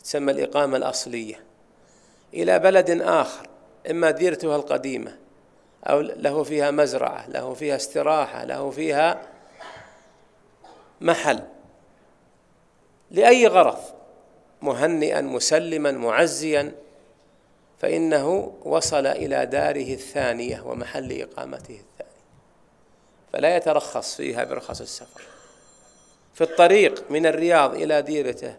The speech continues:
التي سافر إليها، إن كانت المسافة قصر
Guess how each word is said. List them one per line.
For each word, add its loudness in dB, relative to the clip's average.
التي -4
سافر 0
إليها، -4
إن -8
كانت 0
المسافة -2
قصر -2